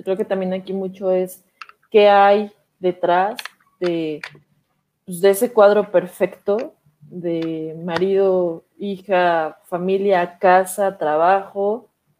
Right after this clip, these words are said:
¿Qué le faltaba a ella como para... Pues, ay,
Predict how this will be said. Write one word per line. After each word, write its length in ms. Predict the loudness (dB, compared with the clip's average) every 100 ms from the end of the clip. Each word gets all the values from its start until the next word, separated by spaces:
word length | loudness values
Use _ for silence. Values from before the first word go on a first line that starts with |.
| -20 _ _ _ _
¿Qué 100 | 2
le 140 | 2 2
faltaba 540 | -2 0 4 4 6
a 60 | 4
ella 480 | 2 0 -2 -4 -8 _ _ _ _ _
como 320 | -6 -4 -2
para... 540 | -2 0 0 -2 -8 _ _ _ _ _ _ _ -20 -20 -8
Pues, 180 | -8 -8 _ _ _ _ _ _ _ _ _ _ _ _ _ _ _ _ _ -8
ay, 460 | -2 -2 -2 -4